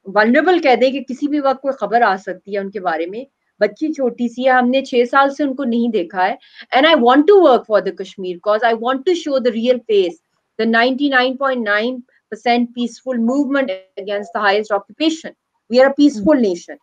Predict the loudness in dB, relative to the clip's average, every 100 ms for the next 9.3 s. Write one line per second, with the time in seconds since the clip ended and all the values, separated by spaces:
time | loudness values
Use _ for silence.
0 | _ -12 -6 -4 -4 -2 0 2 2 2
1 | 2 2 0 2 0 2 2 2 -4 -2
2 | 0 2 2 2 0 0 -2 -4 -4 -4
3 | -4 -2 -4 -2 -2 -2 2 2 2 0
4 | 0 -2 -10 -4 -2 -2 -4 -4 -4 -6
5 | -10 _ _ -18 -18 _ -14 -14 _ -12
6 | -12 _ _ -2 2 4 4 4 2 4
7 | 4 4 2 -6 -6 -6 -6 -12 -4 -2
8 | -2 _ _ -14 -8 -4 -2 0 2 2
9 | 4 2 0